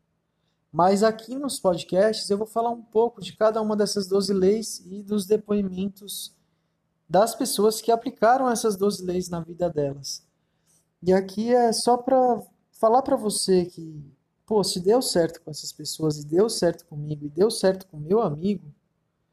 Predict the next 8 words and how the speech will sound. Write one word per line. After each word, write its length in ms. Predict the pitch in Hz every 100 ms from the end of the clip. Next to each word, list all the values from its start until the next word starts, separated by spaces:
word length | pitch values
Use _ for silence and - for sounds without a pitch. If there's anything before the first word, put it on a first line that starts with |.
| _ _ _ _
por 160 | -
que 140 | - 320
não 280 | 226 214 196
você 460 | 185 - 185 175 - _
dá 200 | 175 233
uma 160 | 277 247
chance 520 | - 233 226 202 -
pra, 460 | - 165 151 147